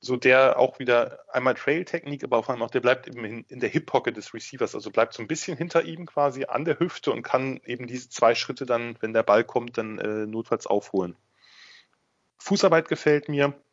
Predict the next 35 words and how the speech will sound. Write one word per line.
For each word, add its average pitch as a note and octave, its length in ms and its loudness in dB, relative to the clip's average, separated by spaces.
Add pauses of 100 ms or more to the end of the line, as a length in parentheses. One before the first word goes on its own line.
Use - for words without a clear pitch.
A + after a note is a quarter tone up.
(1040)
Äh, A2 200 -4
da, A2+ 140 4
glaube B2+ 200 4
ich, A#2+ 60 -8
ist - 100 -10
auch C3+ 100 -2
noch A#2+ 120 -2
ein B2 100 -4
bisschen B2+ 240 -6
Potenzial B2 540 4
da, C#3+ 180 4
weil B2 140 6
das B2 160 -6
eben, A#2 320 -10
weil A2+ 100 4
das B2+ 160 0
alles B2 240 -2
sehr A2 120 -2
gut - 180 -10
aussieht. D#3 340 -2
Da B2 60 4
kann B2 160 -2
man A#2 100 -4
vielleicht A2 240 -4
noch A#2+ 100 -4
was G#2+ 200 -2
rausholen, A#2 400 -2
wenn A2 80 0
man G#2+ 180 -2
ihm A2 160 -6
eben G#2+ 300 -4 (640)
so - 140 -8
ein G#2+ 40 -4
bisschen A#2+ 380 0
die, G#2 500 -2